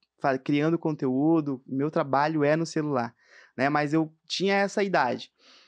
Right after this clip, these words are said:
E, assim, realmente a gente não tem noção. A gente que mora fora da, dessas comunidades ribeirinhas, a gente não tem noção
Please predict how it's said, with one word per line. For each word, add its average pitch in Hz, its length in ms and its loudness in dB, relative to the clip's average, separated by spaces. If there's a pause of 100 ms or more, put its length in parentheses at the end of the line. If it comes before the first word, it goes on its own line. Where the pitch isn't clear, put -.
(160)
E, 170 180 6
assim, 185 280 2
realmente 220 460 2
a 208 40 2
gente 202 240 0
não 202 220 0
tem 202 180 2
noção. 190 540 -2
A 127 40 -4
gente 156 220 -6
que 156 100 -10
mora 147 460 0
fora 147 380 -4
da, 131 160 -6
dessas 123 340 -8
comunidades 135 540 -2
ribeirinhas, 139 580 -2
a 147 60 -4
gente 147 140 -10
não 165 80 -6
tem 175 100 -4
noção 180 420 -4